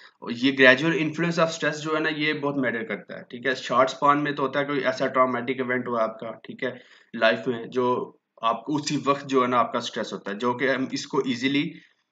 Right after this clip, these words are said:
हम इसको target कर सकते हैं, अ, history में हम easily इसको identify कर सकते हैं।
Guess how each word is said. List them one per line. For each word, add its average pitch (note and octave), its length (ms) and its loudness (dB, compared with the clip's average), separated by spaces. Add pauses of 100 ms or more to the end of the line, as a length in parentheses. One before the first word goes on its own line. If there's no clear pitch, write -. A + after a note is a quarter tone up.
हम C3+ 160 0
इसको C#3 200 -2
target A2+ 380 2
कर A2 140 -4
सकते G2+ 340 -8
हैं, F2 220 -10 (460)
अ, G2+ 260 -6
history B2 300 0
में C3+ 120 4
हम C3+ 200 0
easily B2+ 280 0
इसको B2 240 0
identify A#2 420 -4
कर G2+ 160 -6
सकते F2+ 340 -12
हैं। F2+ 120 -16